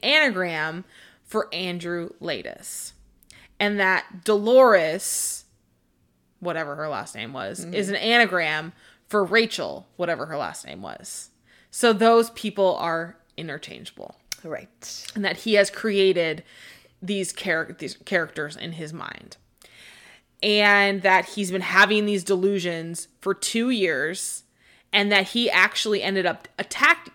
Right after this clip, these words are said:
Speaker 1: attacking George Noyce because he knew who he really was. So at some point, those two had met at some point
Speaker 2: Uh,
Speaker 1: on the
Speaker 2: yeah,
Speaker 1: island.
Speaker 2: at the hospital, yeah.
Speaker 1: And he knew who he was and ended up beating him up because he didn't want people to know who he really was.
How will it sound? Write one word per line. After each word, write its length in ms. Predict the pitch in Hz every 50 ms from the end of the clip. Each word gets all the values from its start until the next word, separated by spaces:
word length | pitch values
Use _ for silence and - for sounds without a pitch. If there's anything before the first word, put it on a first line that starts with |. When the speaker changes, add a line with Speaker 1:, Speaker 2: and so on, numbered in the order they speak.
| -
Speaker 1:
attacking 640 | - 208 - - 247 277 320 311 - 202 190 190 180
George 380 | - 202 214 208 196 170 175
Noyce 640 | 180 202 226 220 185 170 165 175 175 - - - - _ - - - - _ _
because 460 | - 220 208 214 - 226 214 202 208 -
he 160 | - 214 208
knew 220 | 202 202 202 196
who 160 | 170 190 190
he 180 | 175 - 185 180
really 340 | 156 165 156 127 - - 73
was. 600 | - - 69 - - - - - - - - - _ _ _ _ _ -
So 180 | - - 233
at 180 | 214 - - -
some 220 | - 269 269 269 240
point, 320 | 208 262 247 226 208 196
those 280 | - 214 214 214 214 -
two 200 | - 220 208 190
had 260 | 196 170 170 165 175
met 300 | 185 185 185 185 - - - _ _ _ _ _ _ _ _ _ _ _ _ _ _ _ _ _ _ _ _ _ _ _ - -
at 200 | - 202 190 -
some 180 | - 254 254 247
point 340 | - 202 190 180 180 180 - -
Speaker 2:
Uh, 60 | - 220 208
Speaker 1:
on 100 | 220 220
the 60 | 208
Speaker 2:
yeah, 120 | 202 -
Speaker 1:
island. 400 | - 220 233 220 190 175 151 151
Speaker 2:
at 140 | 180 226 196
the 80 | 196 196
hospital, 380 | 202 214 208 - - 117 131
yeah. 200 | 156 170 127 - - - -
Speaker 1:
And 220 | 196 208 208 208 214
he 140 | 233 240 233
knew 180 | 226 233 226
who 160 | 214 233 226 202
he 140 | 202 202
was 500 | 185 190 240 233 214 190 180 180 175 175 175
and 220 | - 196 190 -
ended 260 | - 202 202 185 170 180
up 100 | 170 -
beating 260 | 180 180 170 180 170
him 160 | 170 165 175
up 160 | 180 175 -
because 240 | - 165 180 180 180
he 80 | - 185
didn't 200 | 170 175 165 98
want 180 | 151 165 170
people 260 | - - 165 - 170 156
to 100 | - 165
know 180 | 156 127 127 147
who 160 | 160 170 165
he 160 | 160 123 -
really 260 | - 78 69 76 76
was. 400 | 73 87 98 87 78 58 - -